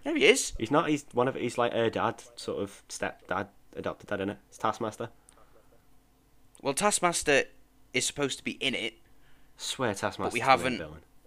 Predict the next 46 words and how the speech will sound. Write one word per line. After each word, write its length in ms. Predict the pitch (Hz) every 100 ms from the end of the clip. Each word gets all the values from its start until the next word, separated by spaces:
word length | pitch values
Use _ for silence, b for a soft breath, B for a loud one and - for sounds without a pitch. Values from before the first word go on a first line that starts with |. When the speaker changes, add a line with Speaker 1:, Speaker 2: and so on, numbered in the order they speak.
| - - - _ - -
Speaker 1:
Well, 140 | 139
Taskma-, 440 | - 165 - 156 -
Taskmaster 560 | - 190 - 147 -
is 180 | 135 120
supposed 400 | - - 127 120
to 60 | 117
be 220 | 117 113
in 120 | 110
it, 220 | 92 104 b b b b b _ -
but 300 | 120 98 110 - - - - - - - - - - - _ - _ - -
there 140 | 117 104
is 100 | 107
no 80 |
one 140 | 113 113
confirmed 500 | 117 104 107 101 101
to 180 | - 101
be 120 | 101
playing 300 | 101 95 95
Taskmaster. 640 | - 98 - 95 - 98 95
Speaker 2:
Uh, 300 | 98 95 92 90
yes, 240 | 90 82
that's 220 | - 80
tr-, 120 | - - -
yeah, 180 | 82 78
I 40 |
agree 220 | 82 80
with 80 | 78
that. 220 | 80 82 -
Didn't 180 | 143
actually. 240 | - - 101
Well, 420 | 87 110 107 95
I 60 | -
think 160 | 123 120
we 60 |
know 120 | 123 117
the 100 | 110
actor 200 | 85 101
behind 320 | 92 92 87
the 40 |
suit, 280 | - 95 82
but 120 | - 82
it's 160 | -
just 320 | 85 - -
sort 160 | - 80
of 140 | 85
like 240 | 87 85